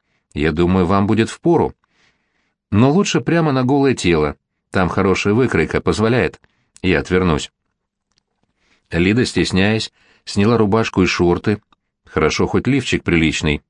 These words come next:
и трусики. Потом проворно разделась догола и натянула сорочку. Шёлк ласково скользнул по телу. «Вы очень хорошо сложены». Оказалось,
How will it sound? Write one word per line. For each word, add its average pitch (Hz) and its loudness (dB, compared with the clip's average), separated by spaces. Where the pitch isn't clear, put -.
и - -8
трусики. 76 -2
Потом 175 0
проворно 135 2
разделась 110 0
догола 92 0
и 80 -2
натянула 98 0
сорочку. 101 -2
Шёлк 117 -2
ласково 101 0
скользнул 101 0
по 117 0
телу. 73 0
«Вы 73 -2
очень 73 0
хорошо 87 -2
сложены». 90 -2
Оказалось, 156 0